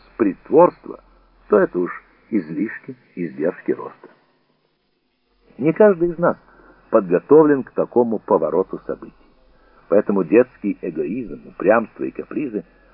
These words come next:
воспринимаются нами совсем не так,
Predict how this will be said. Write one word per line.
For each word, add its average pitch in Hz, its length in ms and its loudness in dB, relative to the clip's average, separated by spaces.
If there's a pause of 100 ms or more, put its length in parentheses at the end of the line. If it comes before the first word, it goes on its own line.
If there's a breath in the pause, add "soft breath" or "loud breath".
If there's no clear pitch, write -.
воспринимаются 110 840 2
нами 127 320 0
совсем 151 580 4
не 151 120 -4
так, 143 420 2